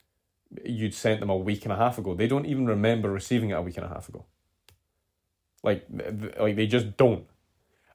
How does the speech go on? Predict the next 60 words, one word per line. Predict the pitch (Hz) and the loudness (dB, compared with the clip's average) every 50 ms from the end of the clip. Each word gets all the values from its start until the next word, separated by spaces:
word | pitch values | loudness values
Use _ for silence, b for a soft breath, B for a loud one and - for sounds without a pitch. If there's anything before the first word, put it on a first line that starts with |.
| _ - | _ 8
I, | 135 143 | 8 8
I, | - 135 131 | 8 8 6
and | 127 147 135 | 6 6 4
I | 123 120 120 | 4 4 4
think | - - 151 151 147 139 | 4 4 2 2 4 4
there's, | 147 147 131 110 - - - | 2 2 2 2 -2 -4 0
I | - 127 | 2 2
think | 123 - 151 143 | 2 2 0 0
there's | - 147 131 123 | 2 2 4 4
a | 117 | 4
method | 113 113 110 117 131 123 - - 113 - | 4 4 6 6 6 4 2 0 0 2
to | - 151 | 4 4
it. | 135 | 4
I | - - 117 | 4 4 2
think | 113 127 127 127 127 - - | 0 0 -2 -2 -4 -4 0
there, | - 120 117 113 113 110 110 107 104 107 - _ _ _ | 2 4 4 6 6 4 4 2 0 -2 -8 _ _ _
I | - 123 | 0 0
think | 127 131 135 135 | 2 0 0 2
probably | - 147 139 131 | 4 4 6 6
one | 123 123 | 6 4
of | 117 | 4
the | 110 | 4
reasons | 110 117 113 104 117 104 98 | 4 2 2 0 -2 -4 -6
as | 101 95 | -8 -8
to | - 110 | -6 -2
why | 101 107 107 110 107 | 2 4 6 6 4
companies | - 113 104 98 107 101 92 | 2 -2 -4 -4 -4 -6 -4
do | 90 120 127 | -2 0 2
it | 123 113 | 2 2
is | 104 104 | 0 -2
because | - 107 - - 98 | -6 -8 -8 -6 -4
they | 101 104 92 | -4 -4 -4
think | - 113 107 107 98 | -4 -4 -4 -4 0
that | 113 107 98 95 - b b b b b b b b b b | 2 2 2 2 0 b b b b b b b b b b
they're | - 123 120 | 2 2 4
gonna | 101 117 113 110 | 4 4 2 2
need | 110 113 120 110 | 2 2 2 2
a | 120 | 2
week | 110 101 110 110 - - | 2 2 0 -2 0 0
and | 113 | 0
a | 107 | 2
half | 101 110 104 101 | 2 2 0 0
to | - 107 | -2 -4
read | 104 110 92 | -4 -4 -2
it. | 101 | -2
They | 113 110 | -2 -2
don't | 113 107 98 | 0 0 0
need | 95 | -2
it. | 98 B B B B B - | -4 B B B B B 0
If | 139 127 | 2 6
you're | 123 185 214 | 8 8 8
sending | 214 - 208 190 175 165 | 8 6 6 6 6 6
out | 165 156 113 | 8 8 8
a | 104 | 6
four-page | - - - 147 139 147 127 - - 139 135 123 113 - | 4 4 8 10 10 10 10 8 6 6 6 6 4 2
P | - - 135 123 113 | 0 2 4 4 4
D | 117 113 113 | 6 6 6
F | 104 95 - - - - - _ _ _ _ _ _ _ _ _ _ _ | 6 6 4 0 -8 -16 -18 _ _ _ _ _ _ _ _ _ _ _
that | - 117 113 123 113 113 - - - _ _ - | 2 6 8 8 8 8 4 -2 -12 _ _ 4
is, | 131 123 117 113 110 107 101 - - | 8 8 8 8 6 4 2 -2 -10